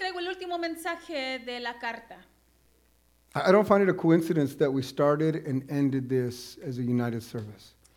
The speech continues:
Speaker 1: Am, yo no encuentro coincidencia que empezamos esto y lo vamos a terminar en un servicio unido.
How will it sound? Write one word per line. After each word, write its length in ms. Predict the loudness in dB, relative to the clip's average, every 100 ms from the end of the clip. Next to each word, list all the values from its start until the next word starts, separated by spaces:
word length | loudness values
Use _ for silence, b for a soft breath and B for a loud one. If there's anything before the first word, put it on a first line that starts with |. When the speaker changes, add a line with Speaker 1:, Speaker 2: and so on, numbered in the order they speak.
| b b b
Speaker 1:
Am, 180 | -10 -4
yo 100 | -2
no 140 | -2 -2
encuentro 760 | -2 -4 -4 -6 -4 -6 -6
coincidencia 680 | -10 -12 -12 -12 -14 -10 -10
que 100 | -8
empezamos 760 | -12 -12 -14 -12 -10 -10 -12 -14 -14
esto 340 | -14 -12 -10
y 40 | -8
lo 80 | -8
vamos 260 | -12 -14
a 40 | -16
terminar 640 | -18 -18 -16 -10 -10 -10 -14
en 180 | -16 -16
un 80 | -16
servicio 460 | -18 -16 -16 -16 -18
unido. 240 | -18 -20